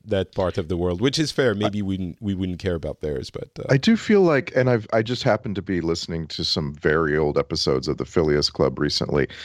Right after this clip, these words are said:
Speaker 2: I feel like the history of the Phileas Club, though, is Turkey telling you that something wasn't a story in the Middle East.
Speaker 1: <laughs>
Speaker 2: Like, I, I'm sorry, but that just feels like something that's happened so many times that I'm surprised you're surprised.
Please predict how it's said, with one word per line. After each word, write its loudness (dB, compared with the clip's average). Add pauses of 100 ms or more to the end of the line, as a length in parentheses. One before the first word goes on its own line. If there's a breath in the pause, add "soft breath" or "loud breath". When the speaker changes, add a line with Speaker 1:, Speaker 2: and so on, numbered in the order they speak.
(160 loud breath)
Speaker 2:
I 2
feel 4
like 2
the 2
history 0
of 0
the -4
Phileas 0
Club, 0
though, 2 (360 loud breath)
is 4
Turkey 0
telling 0
you 0 (280 soft breath)
that 2
something -2
wasn't 0
a 0
story 0
in 2
the 0
Middle 2
East. 0
Speaker 1:
<laughs> -
Speaker 2:
Like, 2
I, 4
I'm 0
sorry, 2
but -2
that 2
just -6
feels 2
like -2 (300 soft breath)
something 0
that's -6
happened 0
so 0
many 0
times 0
that 0
I'm 2
surprised 0
you're -4
surprised. -6